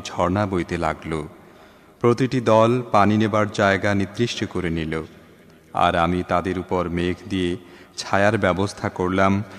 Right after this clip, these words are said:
এবং তাদের উপর মান্না ও সালওয়া নাজিল করলাম। আমি যে পাক জিনিস তোমাদেরকে দিলাম,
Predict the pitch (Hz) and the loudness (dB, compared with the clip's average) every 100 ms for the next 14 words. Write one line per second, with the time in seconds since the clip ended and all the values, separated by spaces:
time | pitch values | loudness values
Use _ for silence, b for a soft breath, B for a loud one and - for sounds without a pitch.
0 | B B 107 120 113 120 110 113 113 120 | B B 2 2 4 4 4 2 2 2
1 | 110 95 92 95 101 107 104 98 - 92 | 2 4 6 6 4 4 2 -2 2 2
2 | 90 101 101 90 85 107 110 - 87 80 | 4 2 2 2 0 -2 -4 -4 -2 0
3 | 80 80 78 - - - - - - _ | -2 -4 -8 -16 -20 -20 -20 -20 -20 _
4 | _ _ - 92 92 92 95 - 90 90 | _ _ 0 2 2 0 -2 2 2 2
5 | 92 90 92 92 95 92 98 92 92 92 | 0 -2 0 2 0 -2 0 0 0 -2
6 | - 90 87 92 101 | -4 -2 2 2 0